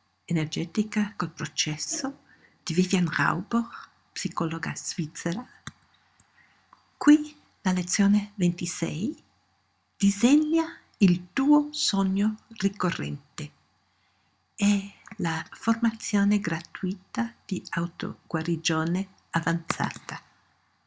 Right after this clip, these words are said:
Prima vedi una dimostrazione di come puoi disegnare il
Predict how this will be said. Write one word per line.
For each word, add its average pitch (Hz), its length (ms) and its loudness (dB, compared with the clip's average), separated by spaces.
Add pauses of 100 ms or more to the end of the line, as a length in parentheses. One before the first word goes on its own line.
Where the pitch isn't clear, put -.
(1700)
Prima 330 520 8
vedi 220 640 10 (440)
una 160 440 8 (220)
dimostrazione 208 1000 6 (480)
di 180 340 2 (200)
come 202 500 6 (460)
puoi 202 360 4 (360)
disegnare 196 800 6 (240)
il 196 420 4